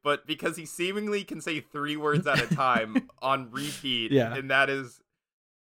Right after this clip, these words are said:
Speaker 1: oh man, this might be Haro's week. That's actually an incredible point.
Speaker 2: But I do wanna, I do
Speaker 1: Um,
Speaker 2: wanna say I actually think there's a better answer, and I think it's Jared Mesa. Jared seems to be somebody who holds everything in. And you can see it in his relationships in Zeta.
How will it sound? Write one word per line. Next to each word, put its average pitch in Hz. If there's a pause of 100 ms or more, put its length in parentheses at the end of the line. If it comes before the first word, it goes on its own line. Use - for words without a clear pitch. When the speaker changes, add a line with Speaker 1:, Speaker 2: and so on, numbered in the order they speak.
(340)
Speaker 1:
oh 147
man, 127
this 156
might 190
be 143
Haro's 120
week. 123
That's 165
actually 151
an 127
incredible 113
point. 117
Speaker 2:
But 196
I 143
do 170
wanna, 196
I 147
do 156
Speaker 1:
Um, 160
Speaker 2:
wanna 170
say 143
I 127
actually 135
think 135
there's 127
a 123
better 123
answer, 117
and 127
I 127
think 165
it's 160
Jared 147
Mesa. 127 (560)
Jared 185
seems 160
to 156
be 147
somebody 147
who 131
holds 143 (100)
everything 131
in. 117 (1080)
And 151
you 170
can 165
see 202
it 190
in 196
his 180
relationships 143
in 131
Zeta. 120